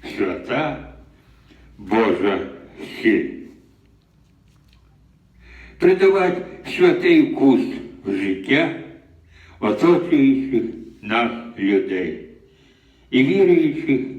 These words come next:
і невіруючих. Мати в собі дію Слова Божого. Уміло,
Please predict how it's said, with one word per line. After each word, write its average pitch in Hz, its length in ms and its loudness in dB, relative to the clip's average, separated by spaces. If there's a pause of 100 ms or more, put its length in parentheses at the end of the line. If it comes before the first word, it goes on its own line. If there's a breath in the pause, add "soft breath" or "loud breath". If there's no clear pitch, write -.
(200)
і 117 140 2
невіруючих. 90 680 -2 (400 loud breath)
Мати 185 420 4
в - 160 0
собі 170 260 6
дію 160 1080 2 (1400 soft breath)
Слова 131 800 -2 (240)
Божого. 107 1120 -2 (1400 soft breath)
Уміло, 165 640 2